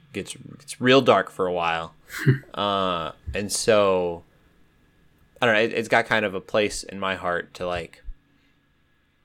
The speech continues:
Speaker 1: um, I guess, I don't know. I, I, I look at the question and I'm like, Geeks Under Grace isn't really that, that place. But if we can be a home and we can be a light to people,
Speaker 2: Yeah.
Speaker 1: um, then I guess that's, that's where we play our part,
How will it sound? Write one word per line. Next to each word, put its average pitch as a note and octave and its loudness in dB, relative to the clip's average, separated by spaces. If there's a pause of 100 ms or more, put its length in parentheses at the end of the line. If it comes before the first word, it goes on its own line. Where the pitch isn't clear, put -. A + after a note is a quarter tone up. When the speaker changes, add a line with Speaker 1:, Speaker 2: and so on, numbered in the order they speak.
Speaker 1:
um, E2+ -6 (600)
I A2+ -4
guess, - -6 (120)
I A2 0
don't G#2+ 0
know. F#2+ -6 (880)
I, C3 6 (1300)
I, B2 4
I B2 4
look D#3 8
at D#3 2
the C#3 -2
question C3+ 4
and G#2 -2
I'm G2+ -6
like, G#2 -8
Geeks G#2 -16
Under A2 -8
Grace G#2+ -2
isn't F#2+ -8
really F2+ -6 (380)
that, F#2+ 0
that F2+ -6
place. F2+ -6
But F#2+ -6
if - -6
we A2 -4
can A2 -6
be G#2 0
a F2+ 2
home G2+ -4
and F#2 -4
we F2+ -8
can F#2 -10
be F2+ -4
a F2 -2
light F#2 -2
to - -18
people, - -8 (220)
Speaker 2:
Yeah. A#2+ 2
Speaker 1:
um, E2+ -12 (100)
then G2 0
I G2 2
guess F#2+ -2
that's, - -2
that's F#2 -4
where E2+ -2
we F2 -4
play - -4
our F2+ -2
part, - -4